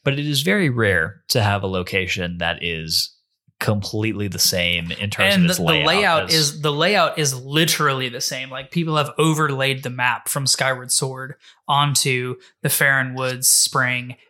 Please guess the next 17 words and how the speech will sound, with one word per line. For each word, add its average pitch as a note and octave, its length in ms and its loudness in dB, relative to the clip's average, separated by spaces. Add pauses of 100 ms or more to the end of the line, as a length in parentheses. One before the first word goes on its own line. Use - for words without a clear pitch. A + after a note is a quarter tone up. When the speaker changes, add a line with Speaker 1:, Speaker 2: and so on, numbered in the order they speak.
Speaker 2:
and C3+ 160 2
the C3 40 0
Eldin B2+ 480 -6
Spring, B2 540 -4 (320)
um, C3 360 -2
in, C3 320 0 (260)
in C3 480 -2
Breath C3 200 0
of B2 80 -8
the - 80 -12
Wild, B2 300 -2
and C#3 140 2
they C3+ 100 4
are C3 280 0 (220)
exactly C3+ 760 0
the - 60 -10
same. - 340 -6